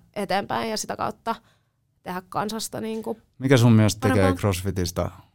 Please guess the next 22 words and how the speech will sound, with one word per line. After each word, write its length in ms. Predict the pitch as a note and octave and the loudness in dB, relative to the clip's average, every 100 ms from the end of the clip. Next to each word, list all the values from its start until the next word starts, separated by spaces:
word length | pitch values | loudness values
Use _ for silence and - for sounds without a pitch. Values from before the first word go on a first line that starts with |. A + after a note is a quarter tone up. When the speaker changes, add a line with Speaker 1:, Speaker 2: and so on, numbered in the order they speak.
| _ _ _ _ _ _ _ _ _ _ _ | _ _ _ _ _ _ _ _ _ _ _
Speaker 2:
toimivan 560 | G#2 G2 F#2 E2+ F2 F2 - - | 0 2 2 2 -2 -6 -10 -18
metodologian? 540 | F#2+ F2+ F2+ G2 A2 - _ _ _ _ G2 | -20 -20 -20 -20 -20 -20 _ _ _ _ -10
Metodologia. 840 | F#2+ F#2+ - F#2+ F2 F2 F2+ F2 | -8 -8 -10 -16 -18 -18 -20 -8
Speaker 1:
No, 140 | F4+ F4 F4 - - | -4 -2 -2 -4 2
niin 200 | F#4 F#4+ | 4 6
kuin 100 | F#4 | 6
ollaan 220 | F#4 F4 | 8 10
nyttenkin 420 | F4 F4 C4+ A#3+ A#3+ | 8 4 2 2 2
just 240 | A#3 A3+ - | 2 -2 -10
juteltu 500 | A#3+ A3+ A3 G3+ F3+ | -2 0 4 4 4
sitä, 320 | G3 G#3+ G3 | -2 0 2
että 140 | F#3+ G#3+ | 2 4
mä 140 | G#3 | 4
oon 80 | G3 | 4
niinku 220 | G3 F#3 | 2 2
edelleen 560 | F3+ G3+ F#3 E3+ E3 F#3+ | 2 4 2 2 0 0
huumassa 520 | F3+ D3+ G#3 - G3 - | -2 -4 -4 -2 -4 -4
Speaker 2:
Mm. 300 | A#2+ G#2+ G#2+ | 0 2 4
Speaker 1:
niistä 380 | A2 D#3 - F#3 - | 0 -6 -4 -6 -2
treeneistä, 560 | F#3 A#2+ D3 A3+ - | -2 0 0 -4 -4
kun 140 | - | -8
mä 100 | A2 | -10